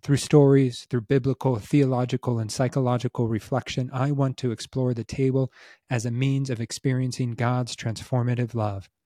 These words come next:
I hope you will join me on this journey as we discover in new and fresh ways what it means to be transformed by God's love around the table and through food,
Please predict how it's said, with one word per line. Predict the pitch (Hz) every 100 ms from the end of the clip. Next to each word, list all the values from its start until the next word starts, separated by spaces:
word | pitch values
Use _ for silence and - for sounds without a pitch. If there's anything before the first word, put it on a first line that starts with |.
| _ _ _ _ _ _ _ _ _ -
I | -
hope | 160 165
you | 151
will | 147
join | 127 143 147
me | 120
on | 120
this | 117 113
journey | 127 127 117 117
as | 113
we | 123
discover | 131 - 143 143 147
in | 131 123
new | 135 147
and | 139 123
fresh | 135 123 -
ways | 135 135 123
what | 135 151
it | 147 139
means | 131 123 113 -
to | 120
be | 117
transformed | - 120 113 - 139 135 135 - - - -
by | 117
God's | 117 127 135 131
love | - 123 120
around | 117 117 120
the | 110
table | - 143 127 131 131
and | 110
through | - 120
food, | 104 - 143 131